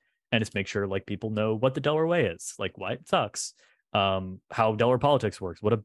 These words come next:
bill is, how the legislative process works, uh, how to run a campaign, other stuff like that. There's a lot of information that,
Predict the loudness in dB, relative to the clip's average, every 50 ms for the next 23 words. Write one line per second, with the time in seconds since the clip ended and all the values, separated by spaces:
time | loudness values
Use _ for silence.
0 | -8 _ _ 2 4 4 4 2 0 -2 -6 -8 -10 -2 0 0 2 4 2 2
1 | 2 0 -2 -4 -2 -6 -8 -10 -10 -14 -16 -12 -10 -10 -10 -10 -10 -14 -8 -4
2 | -2 0 0 0 0 0 2 2 2 2 2 0 0 0 0 0 0 2 2 2
3 | 2 0 -2 -6 -12 -16 -20 _ _ _ _ _ _ _ 2 2 2 4 4 2
4 | 4 4 4 2 4 4 4 4 6 4 2 0 0 2 4 4 4 2 2 -2
5 | -6 -6 -6 -4 -2 -2 -2 -2 -2 -2 0 0 0 0 0 0